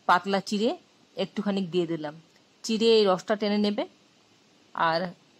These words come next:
জলটা শুকিয়ে যাবে, ঝটপট হয়ে যাবে, গ্যাসটাও অনেকটা বাঁচাত হয়ে যাবে। সব কথা তো ভাবতে হয়, শুধু রান্না করলে তো হবে না, গ্যাসের কথা তো ভাবতে হয়। যা দাম,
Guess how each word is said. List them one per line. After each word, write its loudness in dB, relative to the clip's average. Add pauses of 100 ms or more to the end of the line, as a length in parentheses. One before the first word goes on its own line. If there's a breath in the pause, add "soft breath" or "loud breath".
(440)
জলটা 2 (380)
শুকিয়ে -2
যাবে, -6 (960)
ঝটপট 0
হয়ে 4
যাবে, 2 (720)
গ্যাসটাও 4 (1080)
অনেকটা 2
বাঁচাত 2
হয়ে 2
যাবে। 0 (840)
সব 2
কথা 2
তো -2
ভাবতে -2
হয়, 2 (260)
শুধু -4 (280)
রান্না 2
করলে -2
তো -2
হবে 2
না, 0 (880 soft breath)
গ্যাসের 0
কথা 2
তো 4
ভাবতে 2
হয়। 4
যা 6 (120)
দাম, 6